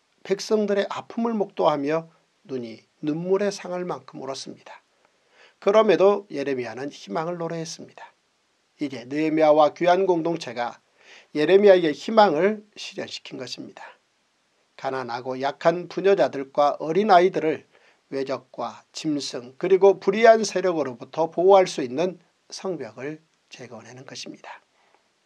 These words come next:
백성들의 이 기쁨의 함성은 곧 하나님의 큰 기쁨이었으며 이는 느헤미야가 그토록 수고하며 달려온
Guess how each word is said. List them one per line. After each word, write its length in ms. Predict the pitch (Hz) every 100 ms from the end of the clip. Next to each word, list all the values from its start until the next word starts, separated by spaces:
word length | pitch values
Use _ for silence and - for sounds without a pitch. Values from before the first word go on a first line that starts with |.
| -
백성들의 520 | 156 170 151 147 139
이 160 | 190
기쁨의 380 | 196 208 220 214
함성은 600 | 208 170 151 120 120 120 _ _
곧 240 | - 143 _ _ - _
하나님의 600 | - 190 208 220 208 175
큰 300 | - 240 254
기쁨이었으며 920 | - 165 233 202 127 - 117 120 113 _ _ _ -
이는 320 | 143 143 113 _ _ -
느헤미야가 760 | - 196 240 180 143 135 143 -
그토록 680 | 196 196 175 160 170 - - -
수고하며 640 | - 262 226 185 147 165
달려온 640 | 175 123 117 110 143 165